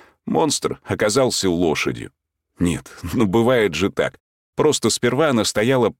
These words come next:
под таким ракурсом, что нарочно не придумаешь. Вот и привиделась разная чертовщина.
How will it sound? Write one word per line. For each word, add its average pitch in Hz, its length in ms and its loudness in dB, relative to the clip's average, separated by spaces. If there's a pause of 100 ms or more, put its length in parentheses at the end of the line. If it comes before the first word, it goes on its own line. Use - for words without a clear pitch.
под - 200 -6
таким 123 360 0
ракурсом, 87 580 -2 (260)
что - 180 -2
нарочно 131 400 2
не 120 120 2
придумаешь. 117 800 -2
Вот - 320 -2
и 139 160 0
привиделась 123 720 0
разная 95 460 0
чертовщина. 98 720 -4